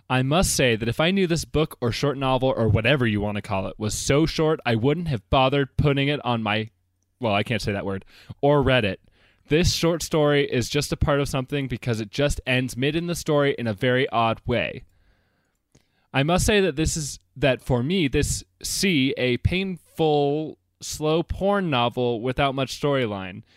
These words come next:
It is supposed to be about werewolf, as the title say, but it's very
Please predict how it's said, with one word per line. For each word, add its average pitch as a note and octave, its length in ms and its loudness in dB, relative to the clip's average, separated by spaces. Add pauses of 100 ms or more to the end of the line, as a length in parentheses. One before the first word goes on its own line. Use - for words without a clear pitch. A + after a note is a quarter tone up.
(160)
It C3+ 160 -2
is D#3 100 2
supposed F#3 480 0
to E3+ 80 -4
be C#3+ 140 0
about C3 400 0
werewolf, D3 500 0
as A#2 160 -2
the A#2+ 80 -6
title B2+ 320 0
say, D#3+ 400 0 (340)
but - 220 0
it's - 400 -4
very D#3 540 -2